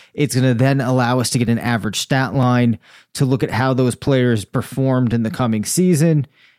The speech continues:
and start to build out an idea of what Kyler Murray's regional, uh, no, excuse me, not regional, reasonable range of outcomes could look like in the coming year.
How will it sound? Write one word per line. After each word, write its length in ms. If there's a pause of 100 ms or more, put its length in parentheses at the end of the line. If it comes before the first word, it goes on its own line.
(180)
and 120
start 300
to 80
build 560
out 320
an 80
idea 520
of 120
what 160
Kyler 400
Murray's 480 (320)
regional, 880
uh, 240 (300)
no, 100
excuse 340
me, 100
not 180
regional, 480
reasonable 1000 (300)
range 380
of 100
outcomes 600
could 240
look 200
like 300 (480)
in 160
the 80
coming 400
year. 460